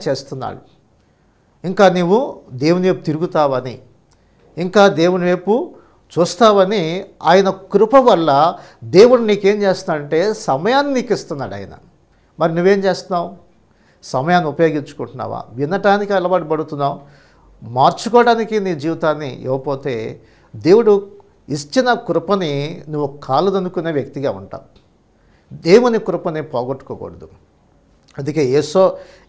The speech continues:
ఏసాబును బట్టి ఏసాబు గురించి ఒక మాట రాయబడి ఉంది. ఏమంటాడంటే, "ఏసాబు వంటి భ్రష్టుడైనను వ్యభిచారైనను మీలో ఉన్నాడేమో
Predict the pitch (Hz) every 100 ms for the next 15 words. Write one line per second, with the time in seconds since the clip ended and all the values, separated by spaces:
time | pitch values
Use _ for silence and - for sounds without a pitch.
0 | - 135 143 190 185 180 160 180 - 202
1 | - - _ _ - 139 147 233 233 220
2 | 233 - 220 202 165 151 147 135 113 110
3 | 90 87 78 _ _ _ - - - 139
4 | 165 165 139 131 170 139 120 151 - _
5 | _ _ - 107 120 151 190 - 226 214
6 | 190 170 175 143 143 147 - - _ -
7 | 110 135 160 - - 247 220 202 202 214
8 | 147 151 - 110 135 165 - 220 220 214
9 | 196 208 220 123 143 170 202 180 175 156
10 | 131 120 123 139